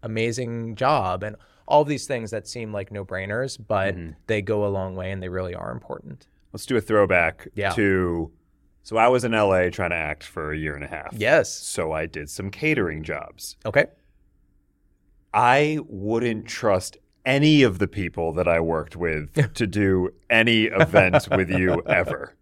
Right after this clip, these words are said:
Speaker 2: Um, but they, we were at a beautiful classic car gallery.
Speaker 1: Yep.
Speaker 2: And part of it was, "Hey, let's make sure we don't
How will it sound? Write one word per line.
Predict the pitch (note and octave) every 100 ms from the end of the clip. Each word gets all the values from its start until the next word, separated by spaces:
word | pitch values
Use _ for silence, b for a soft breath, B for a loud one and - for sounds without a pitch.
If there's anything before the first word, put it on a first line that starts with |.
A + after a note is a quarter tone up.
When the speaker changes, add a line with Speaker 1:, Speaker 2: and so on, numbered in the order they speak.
| _ -
Speaker 2:
Um, | A2 G2+ F#2+ F2+ F2+ - -
but | G2 D#3 D3 G2+ G2 _ _ _ _ _ _ _ -
they, | G2 G2+
we | G2
were | F#2+ F#2+
at | F#2
a | F#2 F2+
beautiful | E2+ D#2 F2+ F#2+ G#2+ G2+ - G2
classic | - F#2+ E2+ F2+
car | - E2+ D2+
gallery. | D2 G#1+ A1+ - _ _ _ _ D3
Speaker 1:
Yep. | C#3+ -
Speaker 2:
And | G2+ F#2+ F#2 F2+ F2 F2 E2+ - _ _ _ _ _ _ -
part | - A#2
of | A2
it | G#2 G2+
was, | G2+ F#2+ F#2
"Hey, | - B2 A2+ G2+
let's | F#2+ G2+ -
make | A2+ G2+ F#2+
sure | - G#2 F#2+
we | F#2+
don't | F#2+ F2+ F2